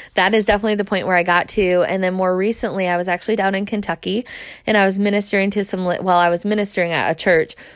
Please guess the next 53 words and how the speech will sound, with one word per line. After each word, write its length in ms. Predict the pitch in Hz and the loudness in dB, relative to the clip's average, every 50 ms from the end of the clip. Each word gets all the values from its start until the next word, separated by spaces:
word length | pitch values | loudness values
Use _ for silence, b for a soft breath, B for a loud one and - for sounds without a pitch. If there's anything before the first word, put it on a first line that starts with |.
| B B B B B _ | B B B B B _
and 180 | - 190 202 | -2 -2 0
some 200 | - 208 190 190 | 0 0 0 2
ladies 320 | 196 202 208 202 196 190 - | 2 2 4 4 2 0 0
had 120 | 196 - | -4 -6
come 200 | - - 208 190 | -4 -4 -2 -2
up 100 | 180 - - | -2 -4 -4
to 120 | - - | -6 -4
me, 200 | 202 185 170 170 | -2 -2 0 0
and 180 | 151 110 180 175 | 0 0 0 0
they 100 | 170 175 | 0 0
had 180 | 190 190 185 180 | 2 0 0 0
made 200 | 180 170 165 170 | 0 0 -2 -2
a 20 | |
comment 400 | - - 269 311 277 233 202 - | -2 0 0 0 2 0 0 0
about 320 | - 196 175 170 165 - - - | 2 2 2 2 2 0 -4 -6
the 80 | 190 190 | -8 -6
joy 320 | 180 202 202 220 247 254 | 0 2 2 4 4 4
that 220 | 220 190 175 - | 4 4 2 2
is 100 | 151 185 | 2 0
on 160 | 196 180 180 180 | 0 -2 -2 -2
my, 160 | 175 170 - - | -4 -4 -6 -6
on 220 | - 151 180 180 175 | -6 -4 -4 -2 -2
my 160 | 175 170 165 | -2 0 0
life. 340 | 170 170 170 170 180 175 - | 2 2 2 2 0 0 -2
And 180 | 175 165 170 180 B B B B B B B | -4 -4 -4 -6 B B B B B B B
they're 120 | - 208 | 2 2
like, 160 | 208 208 208 | 2 2 2
"We 100 | - 254 | -2 -4
just 200 | 247 269 254 - | -4 -4 -4 -2
love 180 | 247 247 240 220 | 0 0 0 0
the 100 | 233 233 | -2 -2
joy 220 | - 233 240 233 | 0 0 0 0
of 60 | 233 | 0
the 100 | 220 226 | 0 0
Lord, 460 | 220 226 247 262 254 247 254 254 247 233 | 0 4 4 6 6 6 6 4 4 2
and 240 | 220 180 170 175 b b b b b b _ | 0 -2 -2 -6 b b b b b b _
it's 140 | - 196 - | -4 0 0
all 160 | 185 185 175 | 2 2 4
over 260 | - 240 254 240 254 | 4 2 2 2 2
you," 220 | 254 247 240 233 | 2 2 4 2
and 100 | 226 214 | 2 2
all 100 | 202 196 | 2 2
this 220 | 190 190 202 196 - | 2 0 0 0 -2
and 80 | 196 | 0
that. 140 | 185 185 185 | 0 0 0
And 100 | - - | 0 0
I 160 | 185 190 208 | 2 2 2
just 220 | 220 233 240 226 - | 0 -2 -4 -4 -4
was 240 | 202 202 214 - 226 | -6 -6 -4 -4 -4
like, 160 | 226 240 - | -4 -4 -2
"Thank 300 | - 285 392 453 - - | -2 -2 -2 -2 0 0
you." 180 | 294 277 240 | 2 4 4
And, 160 | 220 196 190 | 2 0 0